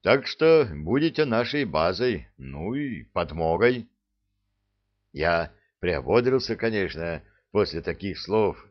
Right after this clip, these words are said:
а сам спрашиваю: «А кого в отряд мой отдать планируете?» «Этого пока не скажу. А первых своих», я помню, как он выделил голосом «своих»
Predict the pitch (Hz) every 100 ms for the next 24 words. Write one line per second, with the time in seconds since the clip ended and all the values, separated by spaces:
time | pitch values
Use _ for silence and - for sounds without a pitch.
0 | - 80 87 95 101 - 85 104 104 -
1 | 73 64 58 _ _ _ _ _ _ _
2 | _ 82 76 127 135 165 110 95 - 127
3 | 123 92 78 87 104 87 80 90 - -
4 | - 85 104 90 64 58 60 58 _ _
5 | _ _ _ _ _ _ _ _ _ _
6 | _ _ _ - 82 139 170 175 180 170
7 | 127 - 87 95 113 - 127 76 67 62
8 | - _ _ _ _ _ _ _ _ 76
9 | 87 107 180 196 151 110 87 - 90 78
10 | 64 - - _ _ _ _ _ _ 71
11 | 85 82 80 - _ 107 117 104 78 76
12 | 92 85 104 101 135 107 78 78 76 90
13 | 120 92 - 78 - 69 76 107 98 -
14 | -